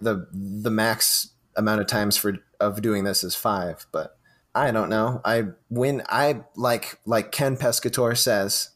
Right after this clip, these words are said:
"Play stupid games, win stupid prizes." And you, my friend, have won a stupid prize. <laughs>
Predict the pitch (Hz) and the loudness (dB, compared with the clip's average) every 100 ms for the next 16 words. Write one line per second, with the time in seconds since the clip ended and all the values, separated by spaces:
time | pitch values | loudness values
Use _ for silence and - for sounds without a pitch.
0 | _ - 131 127 - 139 127 123 117 113 | _ -4 0 0 0 0 0 0 0 0
1 | 110 107 110 113 - 110 104 90 104 90 | 0 0 0 2 2 0 -2 -2 0 0
2 | 87 85 - 101 104 104 110 110 107 117 | -2 -4 -4 0 2 2 2 2 0 0
3 | 110 107 - _ - _ _ - 98 104 | 0 -2 -8 _ -20 _ _ -4 -2 0
4 | 92 - 92 - - 92 76 - - _ | 0 0 -2 -4 -4 -2 -2 -8 -12 _
5 | - - | -10 -8